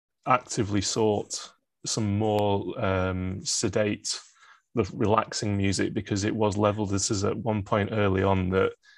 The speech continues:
we were the most high octane guitar ensemble a cer-,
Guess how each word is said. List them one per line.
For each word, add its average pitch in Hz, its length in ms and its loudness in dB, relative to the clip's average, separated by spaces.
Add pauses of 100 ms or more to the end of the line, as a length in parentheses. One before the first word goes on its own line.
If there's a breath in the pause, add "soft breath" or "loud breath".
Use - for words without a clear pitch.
(180 soft breath)
we 110 120 2
were 107 120 4
the 101 100 0
most 101 320 2
high 113 220 4
octane 101 760 0
guitar 104 420 2
ensemble 95 760 -2 (100)
a 110 80 -4
cer-, 101 240 -2